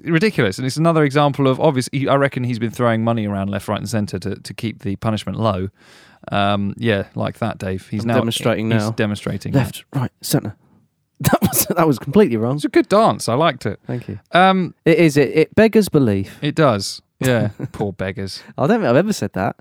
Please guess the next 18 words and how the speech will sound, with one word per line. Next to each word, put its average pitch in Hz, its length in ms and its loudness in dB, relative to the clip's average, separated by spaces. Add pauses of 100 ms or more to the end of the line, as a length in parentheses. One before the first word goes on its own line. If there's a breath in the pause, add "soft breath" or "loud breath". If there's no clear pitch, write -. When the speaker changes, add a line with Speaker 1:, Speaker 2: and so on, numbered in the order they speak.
(360)
Speaker 1:
It's - 100 -14
a 151 60 -4
weird 185 260 0
one, 101 160 -2
that, 104 140 -4
isn't 123 120 -6
it? 110 140 -4 (100)
Speaker 2:
Beggars 139 320 2
belief. 104 680 -4 (680)
It - 180 0
Speaker 1:
Yeah. - 120 -16
Speaker 2:
beggars 185 580 2 (360)
belief. 104 580 -2 (180)
Speaker 1:
Beggars 117 280 -10
belief. 104 260 -12 (180)
Yeah. 110 200 -10 (480)
Speaker 2:
Don't 117 180 -2
know. 98 160 -6